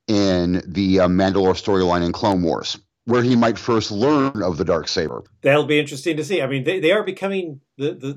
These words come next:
Speaker 2: the Star Wars stuff is all becoming very Marvel-esque in, in the way it's, it's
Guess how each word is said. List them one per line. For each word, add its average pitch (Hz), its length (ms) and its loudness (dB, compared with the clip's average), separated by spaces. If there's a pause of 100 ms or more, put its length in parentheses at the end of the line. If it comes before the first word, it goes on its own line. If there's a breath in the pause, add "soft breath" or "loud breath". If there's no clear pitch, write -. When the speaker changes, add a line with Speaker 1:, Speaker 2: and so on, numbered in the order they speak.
Speaker 2:
the - 80 -18
Star 190 220 -2
Wars 180 180 -4
stuff 160 240 -4
is 135 160 -8
all 151 300 -6
becoming 143 640 -10 (560)
very 143 600 -4
Marvel-esque 139 840 -2 (440)
in, 139 160 -8
in 139 140 -6
the 131 80 -6
way 127 220 -2
it's, - 320 -12
it's - 400 -14